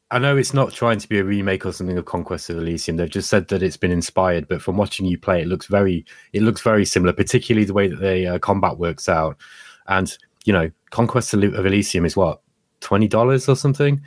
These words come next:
And that is a ridiculously good game as well, Rob. You need to play that at some point. It might be a good entry for you into Dominions as well if you've not really, if you've not given Dominions a chance yet. But Conquest of Elysium's, you know, very much like the game that we're about to speak about. It, uh, it,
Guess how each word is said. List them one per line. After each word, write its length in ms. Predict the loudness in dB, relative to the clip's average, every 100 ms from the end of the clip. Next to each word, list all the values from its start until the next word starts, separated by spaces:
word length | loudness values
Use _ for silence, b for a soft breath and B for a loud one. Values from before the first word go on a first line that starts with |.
| B B
And 160 | 2 4
that 140 | 4
is 80 | 2
a 80 | 2
ridiculously 720 | 2 0 -2 0 -2 -2 -4
good 160 | -4 -2
game 240 | -2 -2
as 120 | 0
well, 160 | 0 2
Rob. 220 | 0 -4
You 100 | -4
need 220 | 0 -2
to 100 | -4
play 220 | -2 -2
that 160 | 0 -4
at 60 | -4
some 220 | -4 -4
point. 340 | -4 -4 -4 -10 B B
It 140 | 0
might 140 | 2 2
be 100 | 2
a 80 | 2
good 140 | 4
entry 260 | 2 2 -2
for 140 | 0
you 80 | 0
into 240 | -2 -4
Dominions 420 | -4 -2 0 -2
as 120 | -2 -2
well 120 | -2
if 160 | -2
you've 140 | -8 -6
not 120 | -4
really, 360 | -4 -4 -4 -6 -8
if 160 | -4
you've 140 | -2 0
not 140 | 0
given 180 | -2 -4
Dominions 360 | -2 0 0
a 40 | -2
chance 340 | -4 -6 -4
yet. 220 | -4 -4 -4 B B B
But 140 | -6
Conquest 400 | 0 0 2 0
of 80 | 2
Elysium's, 520 | 2 2 2 -2 -2 -10 _
you 100 | 0
know, 120 | 0
very 200 | 2 2
much 160 | 2 2
like 120 | 0
the 60 | 2
game 200 | 2 2
that 100 | 2
we're 140 | 0
about 240 | 2 0 -2
to 120 | -8
speak 360 | -2 0 0
about. 400 | -2 -2 0 -2 _ b b b
It, 280 | 2 2 0 -2
uh, 160 | 0 0
it, 160 | -2